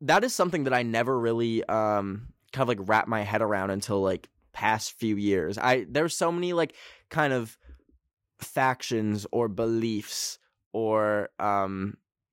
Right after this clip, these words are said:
values that people would, like, say they would have, and I would automatically just assume they're a good person. Um, and then they would turn out to be evil and not that.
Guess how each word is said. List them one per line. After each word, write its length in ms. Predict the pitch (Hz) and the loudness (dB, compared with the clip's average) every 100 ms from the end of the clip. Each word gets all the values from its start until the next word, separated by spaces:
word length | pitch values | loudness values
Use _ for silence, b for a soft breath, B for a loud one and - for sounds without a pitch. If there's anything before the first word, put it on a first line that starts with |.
| _ | _
values 600 | 110 117 117 117 110 101 | -4 0 2 2 -2 -4
that 160 | 107 92 | -4 -2
people 300 | 107 - 101 | -2 0 0
would, 140 | 104 | 2
like, 200 | 95 98 | 2 0
say 260 | - 104 104 | -2 -2 0
they 140 | 104 | 2
would 180 | 101 98 | 0 -2
have, 520 | 98 92 98 120 135 _ 120 | -4 -2 0 0 -2 _ -2
and 100 | 113 | 0
I 80 | |
would 120 | 110 - | 0 0
automatically 560 | 104 117 110 107 104 107 | 2 2 0 -2 -2 -2
just 160 | 104 | -2
assume 380 | 110 - 104 104 | -6 -2 0 2
they're 220 | 98 95 | 2 0
a 60 | 95 | 0
good 260 | 95 92 92 | -2 0 2
person. 640 | 107 101 - 73 90 101 - _ _ _ _ _ - | 2 0 -2 -4 -4 -6 -12 _ _ _ _ _ -2
Um, 580 | 107 104 101 101 98 - _ _ _ | 0 0 0 -2 -6 -8 _ _ _
and 160 | 170 185 | 0 2
then 100 | 196 | 2
they 100 | 202 | 2
would 140 | 208 | 2
turn 220 | - 240 | 0 0
out 120 | 233 | 0
to 80 | - | -2
be 220 | 240 254 - | -6 -8 -2
evil 540 | 330 453 131 87 - _ | 0 2 0 -2 -6 _
and 240 | 185 185 151 | 0 0 2
not 340 | 180 175 113 | 2 2 -2
that. 480 | 101 69 - - | -4 -4 -6 -8